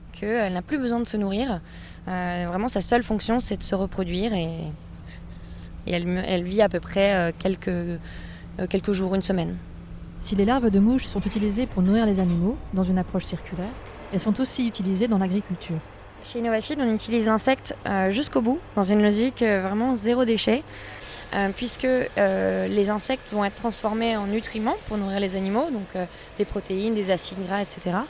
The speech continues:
Speaker 1: Mais on va également utiliser les déjections des insectes, euh, lors de leur élevage comme un engrais organique, euh, pour, euh, permettre la croissance des plantes, l'enrichissement des sols. Euh, et du coup,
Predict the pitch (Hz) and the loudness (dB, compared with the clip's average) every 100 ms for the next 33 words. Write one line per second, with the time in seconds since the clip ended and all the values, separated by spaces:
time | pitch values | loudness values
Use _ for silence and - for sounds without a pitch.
0 | - - - - 214 214 220 - 277 269 | -8 -16 -10 -2 2 4 4 2 2 4
1 | 269 277 233 - 226 214 262 277 208 190 | 4 2 0 0 0 2 2 2 0 -2
2 | 330 269 262 - 262 247 208 196 - 349 | -2 -2 -2 -2 0 0 -2 -2 -4 -6
3 | - - - - 196 196 226 226 214 196 | -10 -14 -16 -12 -6 0 2 2 0 -2
4 | 196 196 269 262 190 - - - - 277 | -4 -4 -4 -6 -10 -16 -20 -4 2 2
5 | 320 - 214 220 214 254 240 208 202 254 | 2 -4 -2 -2 0 2 2 0 -4 -4
6 | - - - - - - 185 175 - 240 | -6 -12 -14 -18 -16 -10 -10 -10 -8 -4
7 | 269 240 202 190 190 190 185 185 - 71 | 0 2 2 2 0 -2 -4 -6 -8 -12
8 | - - 202 226 233 208 202 - 220 196 | -8 -4 -2 -2 -2 -4 -4 -4 -4 -6
9 | - 220 254 254 214 202 190 196 202 185 | 0 2 2 0 -4 -6 -6 -8 -6 -6
10 | - 220 277 202 - - - - 180 180 | -2 -2 -2 -4 -8 -18 -16 -8 -6 -6
11 | 180 180 - 202 196 - 285 320 | -6 -6 -4 -4 -4 -4 -2 0